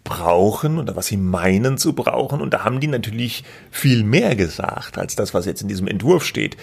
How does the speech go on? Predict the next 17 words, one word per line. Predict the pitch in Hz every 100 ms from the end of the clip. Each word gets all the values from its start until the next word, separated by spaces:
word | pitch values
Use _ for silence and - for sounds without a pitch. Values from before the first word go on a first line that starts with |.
| - - -
Die | 113
Sender | 104 113 120
haben | 123 143
ja |
gesagt, | 135 123 139
sie | 147
brauchen | 143 - 151 151 143 139
zusätzlich | 185 240 202 175 - - 156 139
mindestens | 147 208 180 151 - 135 123
insgesamt | - 240 233 - 135 - 98 113
über | - 185
diese | 147 120 110
vier | -
Jahre | 92 98 98 120
drei | - 117 170 190
Milliarden | 147 147 120 107 110 131 123 117
Euro. | - 117 135 127 92 90 127 190